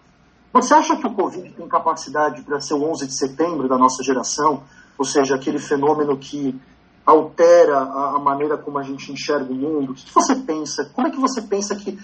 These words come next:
nós teremos o mundo das relações internacionais, da política internacional pós-covid? Será que já dá pra gente fazer uma, uma, uma, ter uma perspectiva, fazer uma previsão?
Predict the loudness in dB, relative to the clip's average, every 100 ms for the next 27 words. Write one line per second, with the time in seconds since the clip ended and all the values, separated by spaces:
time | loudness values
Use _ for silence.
0 | -20 2 4 6 4 4 0 -4 -6 -6
1 | -4 -4 -2 -4 -2 -2 -4 -4 -8 -8
2 | -8 -6 -8 -2 4 4 4 -2 -6 -6
3 | -6 -8 -2 -2 0 -4 0 4 4 2
4 | -12 _ 0 2 2 -4 -6 -6 -6 -2
5 | -2 0 4 4 2 -4 -6 -8 -8 -4
6 | -2 -2 -4 _ _ _ -6 0 0 0
7 | -6 -2 0 0 -2 -6 -8 -8 -10 -8
8 | -4 -4 -4 -6 -4 -4 -4 -6 -2 -2